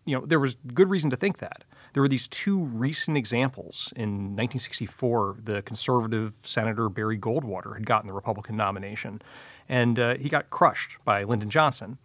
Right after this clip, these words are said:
And then in nineteen seventy-two, the liberal Senator George McGovern had gotten the Democratic nomination, and he got crushed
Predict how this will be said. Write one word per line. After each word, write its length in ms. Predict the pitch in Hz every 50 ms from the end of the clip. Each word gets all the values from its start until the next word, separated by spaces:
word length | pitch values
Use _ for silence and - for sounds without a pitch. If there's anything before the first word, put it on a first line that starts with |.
| _ - - - _ -
And 100 | - 131
then 300 | 131 131 131 123 120 123
in 420 | - 131 120 120 117 110 110 117 - -
nineteen 240 | 127 117 110 - 104
seventy-two, 840 | - 107 95 87 90 - - - - 285 233 120 110 120 123 139 -
the 380 | 117 107 113 110 110 110 120
liberal 440 | 123 110 107 120 131 127 151 143 127
Senator 420 | - - - 98 101 101 101 113
George 260 | 107 - - 104 101 -
McGovern 480 | - 107 101 - 214 220 131 117 113 107
had 120 | 110 110
gotten 200 | 117 110 127 127
the 60 | 123
Democratic 480 | 117 208 240 233 - - 110 98 - -
nomination, 560 | 117 95 107 - - 127 127 - - - - _ _ -
and 200 | 95 95 107 139 _ _ _
he 120 | - 95
got 160 | 92 110 127 -
crushed 420 | - 247 226 139 - - -